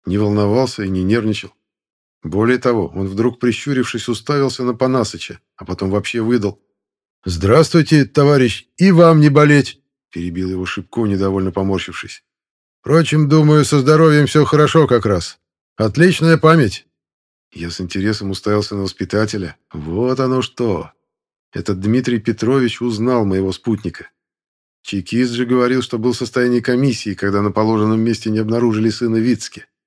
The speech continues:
Но самое интересное, воспитатель сейчас хотел назвать Панасыча как-то по-другому. Явно не тем званием или не той фамилией, какой Шибко на данный момент представляется.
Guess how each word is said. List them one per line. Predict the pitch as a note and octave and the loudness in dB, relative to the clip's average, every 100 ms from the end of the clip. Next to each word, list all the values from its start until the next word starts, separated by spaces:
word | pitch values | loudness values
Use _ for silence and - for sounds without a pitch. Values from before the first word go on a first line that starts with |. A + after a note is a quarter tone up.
| _ _ | _ _
Но | F#2 F2+ | -10 -8
самое | F2 - C#3 C#3 A2+ | -8 -6 -4 -2 -2
интересное, | A2 G2+ F2 - E2+ | -2 -4 -4 -6 -8
воспитатель | F#2 G2 A2 G#2+ C3+ B2+ A2 | -8 -6 -6 -4 -4 -4 -8
сейчас | A2+ - A#2 | -8 -8 -8
хотел | - G#2+ C#3 B2 | -6 -6 -4 -2
назвать | A#2+ A2 A#2+ - | -2 -2 -2 -2
Панасыча | A#2 B2 A#2 G#2+ G#2 | -2 -2 -2 -6 -8
как-то | A#2+ G#2+ A2 | -6 -6 -6
по-другому. | - G#2+ A#2+ B2+ A#2+ E2 C#2+ _ _ _ _ _ _ _ - | -6 -2 -2 0 0 -2 -8 _ _ _ _ _ _ _ -12
Явно | F2+ F#2+ A2 B2 B2+ | -4 -2 0 0 0
не | B2+ C3 | 0 -2
тем | A#2+ C3+ A2 | -4 -4 -4
званием | G2+ A2 B2+ A2 G2 F2 | -4 -2 0 0 -2 -4
или | - G#2+ | -2 0
не | A2 A2 | 2 0
той | B2 | -2
фамилией, | A2 A#2 G#2+ B2 A#2+ A2 | -2 -2 0 0 0 -2
какой | G#2 A2 A#2 G#2 | -4 -6 -4 -4
Шибко | A2 - A2+ | -6 -4 -2
на | A2 | 0
данный | G#2 G#2 G#2 | -2 -2 0
момент | G#2 G2+ - | 0 -2 -6
представляется. | G2 - G#2+ G#2 G2 E2+ - | -10 -4 -2 -2 -2 -6 -14